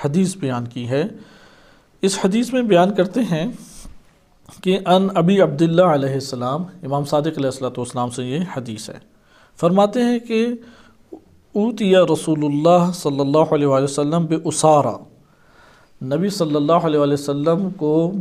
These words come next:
बाज़ कैदियों के पास लाया गया। कैदी थे, जंगों में कैदी पकड़े गए थे। आप जानते हैं जंगों में जो कैदी पकड़े जाते हैं उनकी सज़ाएं सख्त होती हैं, बाज़ को कत्ल किया जाता है, बाज़ को मुमकिन है कि एक तवील अरसा कैद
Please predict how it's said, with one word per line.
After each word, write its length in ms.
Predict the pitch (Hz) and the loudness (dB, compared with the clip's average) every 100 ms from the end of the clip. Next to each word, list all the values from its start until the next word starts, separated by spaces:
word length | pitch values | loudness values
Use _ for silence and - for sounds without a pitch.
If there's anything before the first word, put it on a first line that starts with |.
| 151 | -2
बाज़ 340 | 131 151 165 - | 2 2 0 -2
कैदियों 420 | 139 143 147 170 | -2 0 -4 -4
के 100 | 170 151 | -4 -4
पास 340 | 135 131 135 | -2 -2 -4
लाया 320 | 117 120 127 127 | -6 -2 -2 -2
गया। 260 | 113 95 - _ _ _ _ _ _ _ _ _ _ | -6 -14 -16 _ _ _ _ _ _ _ _ _ _
कैदी 280 | 127 127 170 | -6 -2 -4
थे, 200 | 170 151 240 - | -2 -2 -4 -6
जंगों 360 | 175 151 160 180 | -8 -4 -2 0
में 140 | 165 | 0
कैदी 280 | - 127 120 | -2 -4 -6
पकड़े 300 | 120 117 123 | -10 -10 -8
गए 200 | 113 110 | -8 -10
थे। 140 | 107 113 - _ - | -12 -16 -20 _ -8
आप 160 | 123 | -4
जानते 280 | 135 147 160 | -2 -2 -2
हैं 120 | 165 | -2
जंगों 240 | 147 143 160 | -2 -4 -4
में 120 | 160 | -4
जो 100 | 156 | -4
कैदी 280 | 156 143 160 | -2 -2 -2
पकड़े 320 | 156 139 151 | -4 -2 0
जाते 280 | 160 135 - | 0 -2 -2
हैं 180 | 165 147 160 - - - - _ _ _ _ | -4 -4 -10 -18 -20 -20 -20 _ _ _ _
उनकी 380 | 143 143 170 170 | -10 -8 -4 -4
सज़ाएं 400 | 165 135 127 147 | -4 -4 -2 -2
सख्त 320 | 160 170 147 - | -2 -2 -2 -6
होती 240 | 117 110 | -10 -10
हैं, 160 | 113 113 | -10 -2
बाज़ 240 | 139 143 | 0 0
को 100 | 143 | -2
कत्ल 320 | 139 147 151 147 | -4 -4 -4 -8
किया 240 | 143 135 | -2 -2
जाता 300 | 127 127 127 123 | 0 -4 -2 -4
है, 160 | 120 117 | -4 -4
बाज़ 240 | 127 139 | -2 -2
को 120 | 139 139 | -4 -6
मुमकिन 420 | 135 139 143 143 | -6 -8 -8 -6
है 120 | 139 | -6
कि 200 | 127 135 131 143 | -6 -6 -4 -6
एक 220 | 135 - | -8 -6
तवील 300 | 139 143 143 | -4 -2 -2
अरसा 360 | 135 135 135 127 127 - _ - | -4 -4 -4 -4 -6 -18 _ -6
कैद 200 | 127 | -4